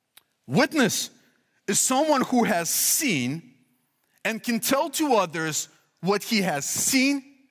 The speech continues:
heard. He can tell others about a person or event or a circumstance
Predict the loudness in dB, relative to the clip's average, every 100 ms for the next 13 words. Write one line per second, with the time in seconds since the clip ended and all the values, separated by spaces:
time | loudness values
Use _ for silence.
0 | _ _ _ _ _ -2 0 0 -4 -12
1 | _ _ _ _ _ _ _ _ _ _
2 | _ _ _ _ -4 -2 0 2 2 2
3 | 0 -2 2 2 2 0 -2 0 2 0
4 | -4 _ _ _ _ _ -8 -4 -2 -2
5 | -6 -10 _ _ _ _ _ _ -2 0
6 | 0 0 -2 -6 -14 _ _ _ _ -2
7 | 0 2 0 0 0 -2 -2 -2 -2 -4